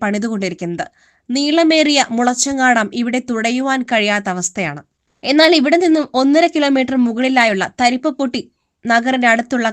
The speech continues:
കടവിൽ ചങ്ങാടം കെട്ടിയിറക്കാമെന്ന് വെച്ചാൽ അവിടേക്ക് യാത്രക്കാർക്ക് എത്തിച്ചേരുന്നത് ഏറെ ദുഷ്കരവുമാണ്. കാരണം ഇവിടേക്ക് എത്തണമെങ്കിൽ മുണ്ടേരി വിത്ത് കൃഷിത്തോട്ടത്തിലെ ഏറ്റവും ദുർഘടമായ വന്യജീവികളുടെ വിഹാര കേന്ദ്രത്തിലൂടെ വേണം എത്താൻ. ഈ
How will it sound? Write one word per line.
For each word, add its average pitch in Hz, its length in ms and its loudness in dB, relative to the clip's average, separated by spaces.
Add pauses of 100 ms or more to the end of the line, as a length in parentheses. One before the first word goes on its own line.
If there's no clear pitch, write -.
കടവിൽ 202 340 -2 (520)
ചങ്ങാടം 311 480 2 (120)
കെട്ടിയിറക്കാമെന്ന് 254 880 0
വെച്ചാൽ 202 400 -2
അവിടേക്ക് 214 380 -4 (100)
യാത്രക്കാർക്ക് 233 640 0
എത്തിച്ചേരുന്നത് 214 580 -4 (200)
ഏറെ 220 180 -4
ദുഷ്കരവുമാണ്. 180 760 -8 (600)
കാരണം 359 420 8
ഇവിടേക്ക് 330 480 4
എത്തണമെങ്കിൽ 302 520 4 (120)
മുണ്ടേരി 302 460 4
വിത്ത് 269 340 0
കൃഷിത്തോട്ടത്തിലെ 254 760 2 (140)
ഏറ്റവും 311 440 2 (100)
ദുർഘടമായ 254 760 4 (380)
വന്യജീവികളുടെ 294 880 6 (140)
വിഹാര 285 400 6
കേന്ദ്രത്തിലൂടെ 254 640 2
വേണം 196 320 0
എത്താൻ. 175 280 -4 (400)
ഈ 330 140 4